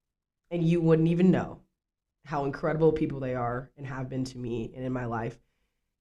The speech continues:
or anyone's life, or just to their own families. And so it's time. It's so overdue to show all of you. And so welcome to Inside Out.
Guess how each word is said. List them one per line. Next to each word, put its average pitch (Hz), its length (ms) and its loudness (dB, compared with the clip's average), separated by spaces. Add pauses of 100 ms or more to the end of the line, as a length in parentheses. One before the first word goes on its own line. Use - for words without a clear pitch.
(720)
or 220 160 2
anyone's 262 320 6
life, 104 320 -8 (100)
or 269 200 4
just 240 280 -4
to 233 60 -6
their 214 140 2
own 208 140 2
families. 143 560 -2
And 156 220 0
so 147 500 -2
it's - 120 -16
time. - 140 -20 (480)
It's 151 140 -18
so - 200 -14
overdue 127 540 -8
to - 80 -20
show - 180 -16
all - 220 -10
of - 120 -16
you. - 220 -14 (140)
And 135 340 -6
so 139 160 -8
welcome 135 340 -4
to - 80 -18
Inside 135 320 -8
Out. 123 300 -6